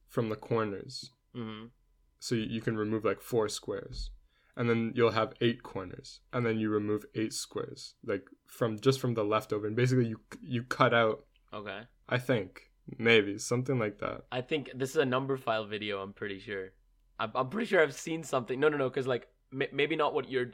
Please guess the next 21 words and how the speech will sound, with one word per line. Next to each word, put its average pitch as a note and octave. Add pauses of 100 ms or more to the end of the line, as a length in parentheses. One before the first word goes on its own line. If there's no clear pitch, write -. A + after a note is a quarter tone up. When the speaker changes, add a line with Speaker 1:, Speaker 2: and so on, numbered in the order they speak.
Speaker 2:
like, A#2
I B2+
think, F3+
I C3
think F3+
I C#3
know B2+
what A#2+
you're A#2
talking A2+
about, F#2
though. G2 (440)
I -
think C3+
something B2
similar B2
to G#2+
that, G2
maybe. F#2+ (400)
But, A#2
uh, B2